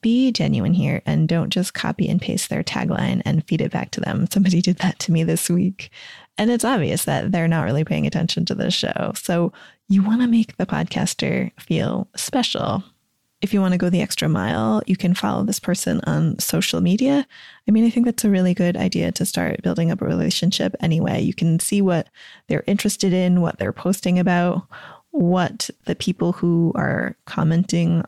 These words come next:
on their posts are interested in. Then next in your email, I would mention what you have to offer this audience and share a s-, short story about this. So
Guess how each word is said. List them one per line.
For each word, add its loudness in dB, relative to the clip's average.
on 2
their -2
posts -2
are 0
interested -2
in. 2
Then 2
next 2
in 2
your 4
email, 6
I 2
would 0
mention 2
what 2
you 4
have 2
to -4
offer -2
this -2
audience -2
and 2
share 2
a -2
s-, -2
short -2
story -2
about -2
this. -2
So 0